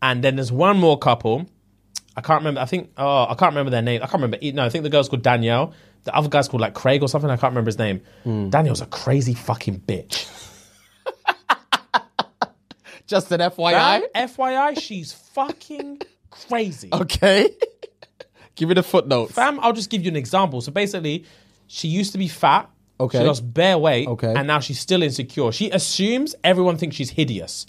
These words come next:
Speaker 2: Okay.
Speaker 1: Um, and that, uh, like, she just assumes her man will leave her at any given opportunity.
Speaker 2: Oh, wow. That is
Speaker 1: And fam, it's a
Speaker 2: insecure.
Speaker 1: dark place. To her,
Speaker 2: Oh,
Speaker 1: her head
Speaker 2: wow.
Speaker 1: is a dark place.
Speaker 2: Wow.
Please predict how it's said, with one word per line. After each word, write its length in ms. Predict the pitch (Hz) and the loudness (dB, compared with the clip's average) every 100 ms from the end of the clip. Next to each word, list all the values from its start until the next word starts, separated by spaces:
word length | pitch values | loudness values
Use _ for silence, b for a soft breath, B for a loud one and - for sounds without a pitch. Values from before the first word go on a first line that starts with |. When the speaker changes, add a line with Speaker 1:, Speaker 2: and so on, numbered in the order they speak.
| _ | _
Speaker 2:
Okay. 360 | 110 110 110 196 b _ - | -8 -4 -4 -6 b _ 0
Speaker 1:
Um, 520 | 127 127 120 110 117 117 _ _ _ _ _ _ _ _ _ - - | 4 4 2 -2 -6 -10 _ _ _ _ _ _ _ _ _ -20 -2
and 120 | 147 143 | 0 2
that, 220 | 135 - | 0 0
uh, 120 | 117 123 | 0 2
like, 200 | 143 120 | 2 -2
she 120 | 175 | -4
just 200 | 185 - | -6 -4
assumes 340 | - - 170 | -4 0 0
her 80 | 135 | 0
man 280 | 127 151 139 | 4 4 4
will 120 | 127 | 0
leave 300 | 113 143 135 | 0 0 0
her 300 | 120 104 101 b b b | 0 0 -2 b b b
at 160 | 127 131 | -4 -2
any 200 | 170 156 | 0 2
given 240 | 131 127 | 2 0
opportunity. 540 | 120 113 - 110 82 87 | -2 -4 -4 -6 -8 -12
Speaker 2:
Oh, 80 | 117 | -12
wow. 420 | 95 92 113 95 | -10 -8 -8 -6
That 140 | 101 120 | -6 -2
is 40 | 139 | 0
Speaker 1:
And 80 | |
fam, 180 | 175 208 | 2 0
it's 140 | 190 175 | 0 -2
a 40 | |
Speaker 2:
insecure. 80 | 131 | 2
Speaker 1:
dark 360 | 170 190 160 - | 4 4 2 0
place. 220 | 180 139 | -2 0
To 100 | 147 | 0
her, 180 | 170 185 | 2 2
Speaker 2:
Oh, 100 | 110 | 2
Speaker 1:
her 220 | - 190 | 2 4
head 160 | 185 202 | 6 4
Speaker 2:
wow. 20 | |
Speaker 1:
is 80 | 147 | 0
a 60 | |
dark 440 | 120 143 143 120 - | 0 4 4 2 -2
place. 300 | 127 110 95 | -2 -2 -4
Speaker 2:
Wow. 240 | 95 95 | -6 -8